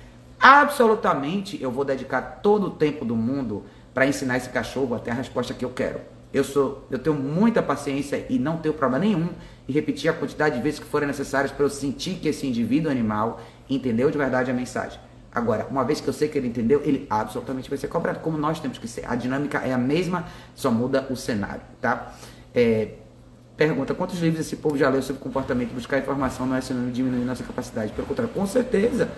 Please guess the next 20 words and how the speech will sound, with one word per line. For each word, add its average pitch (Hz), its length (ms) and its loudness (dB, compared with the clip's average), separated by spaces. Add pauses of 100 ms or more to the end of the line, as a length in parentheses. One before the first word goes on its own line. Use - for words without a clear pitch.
(440)
com 262 200 4
certeza. 135 500 0 (460)
É, 143 360 6
eu 165 140 4
acho 196 200 4
que 190 280 -2
a 147 100 2
gente 165 240 -2
precisa, 190 640 -2
nós, 151 540 2 (100)
como 147 200 -2
profissionais 123 480 -4
que - 40 -12
trabalhamos 123 360 -2
no 127 60 0
mundo 117 120 2
do 120 80 2
adestramento, 117 500 0
precisamos 123 640 -4
estudar 110 600 -4